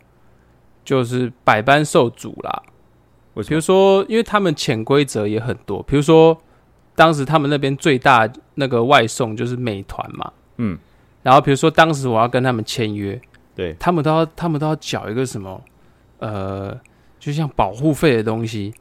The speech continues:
Speaker 1: 就如果你不缴，我申请，你就是一个月后我再帮你上架。如果你缴了，就是明天上。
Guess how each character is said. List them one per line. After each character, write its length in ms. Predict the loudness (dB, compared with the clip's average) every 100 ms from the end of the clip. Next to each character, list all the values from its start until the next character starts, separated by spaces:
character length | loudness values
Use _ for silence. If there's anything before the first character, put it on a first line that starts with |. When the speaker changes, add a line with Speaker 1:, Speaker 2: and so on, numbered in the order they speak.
| _ _ _ _ -2
Speaker 1:
就 100 | 0
如 140 | 2
果 100 | 2
你 100 | 0
不 140 | -2 -6
缴， 380 | -6 -6 -6 -8 _
我 120 | -6
申 280 | -2 0 0
请， 260 | 0 -6 -8 _
你 100 | -12
就 160 | -6 -6
是 100 | -4
一 120 | -4
个 160 | -2 2
月 180 | 0
后 260 | 0 -4 -6
我 120 | -6 -4
再 120 | -2
帮 120 | -2
你 80 | -4
上 240 | -6 -6 -6
架。 180 | -12 -12 _ _
如 80 | 0
果 100 | 2
你 100 | 2
缴 360 | 0 2 2 2
了， 160 | -6 -14 _ _
就 120 | -8 -4
是 100 | -2
明 260 | -2 -4
天 220 | -4 -4
上。 220 | -4 -6